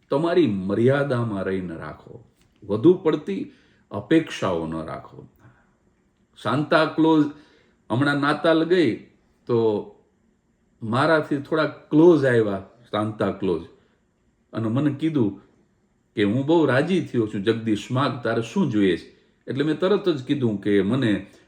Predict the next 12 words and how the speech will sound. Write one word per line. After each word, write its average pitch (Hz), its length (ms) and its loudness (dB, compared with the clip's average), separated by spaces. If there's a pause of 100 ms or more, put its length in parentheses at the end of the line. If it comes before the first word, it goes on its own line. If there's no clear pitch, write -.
નોબેલ 139 520 4
પ્રાઇઝ 120 340 4
મળે 113 200 0
એવું 104 220 0
કરો 143 240 0
ને 180 100 -6
સાન્તા." 117 460 -8 (1600)
મને 104 200 -2
કે 101 160 -4
"આ 110 260 -2
થોડું 131 400 -4
બને, 92 240 -2